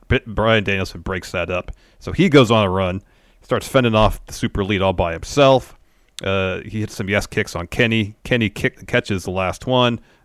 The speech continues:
Bucks hit him with the super kick, and then, uh, the Elite, uh, hit all of them a B T E trigger on Jungle Boy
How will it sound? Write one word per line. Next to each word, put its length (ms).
Bucks 260
hit 80
him 60
with 100
the 60
super 260
kick, 340
and 160
then, 280
uh, 400
the 120
Elite, 320
uh, 220
hit 300
all 200
of 80
them 180
a 80
B 200
T 180
E 180
trigger 460
on 280
Jungle 260
Boy 300